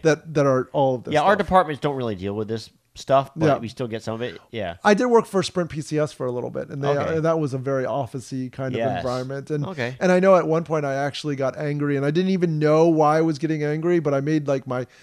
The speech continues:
Speaker 1: manager, like, cry.
Speaker 2: Whoa.
Speaker 1: Because she was just my, basically my age,
Speaker 2: Yeah.
Speaker 1: and she just happened to be the manager, right, of our group.
Speaker 2: Uh-huh.
Speaker 1: And I made her cry, and it was because they were trying to get,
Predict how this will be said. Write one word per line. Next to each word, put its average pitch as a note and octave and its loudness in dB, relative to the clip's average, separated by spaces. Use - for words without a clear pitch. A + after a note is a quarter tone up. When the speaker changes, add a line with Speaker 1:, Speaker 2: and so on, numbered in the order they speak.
Speaker 1:
manager, D3 0
like, E3 -6
cry. B2+ -4
Speaker 2:
Whoa. F#2 -8
Speaker 1:
Because A3 4
she F4 -2
was C#4+ -2
just F#3 -6
my, D3+ 2
basically E3 -2
my C3 -4
age, C#3+ -2
Speaker 2:
Yeah. D3+ 2
Speaker 1:
and D3 -6
she E3+ -2
just D3+ -6
happened C#3 2
to D3 0
be C#3+ 0
the C3+ 0
manager, C#3+ 2
right, C#3 0
of C3+ -2
our C3 2
group. C3+ 0
Speaker 2:
Uh-huh. G2 -10
Speaker 1:
And E3+ 2
I D#3 4
made F3+ 2
her D#3+ 4
cry, E3 4
and D3 2
it C3 -6
was D3 -4
because C#3+ 0
they D3+ 4
were C#3+ 2
trying E3 0
to D3+ -4
get, C#3+ 2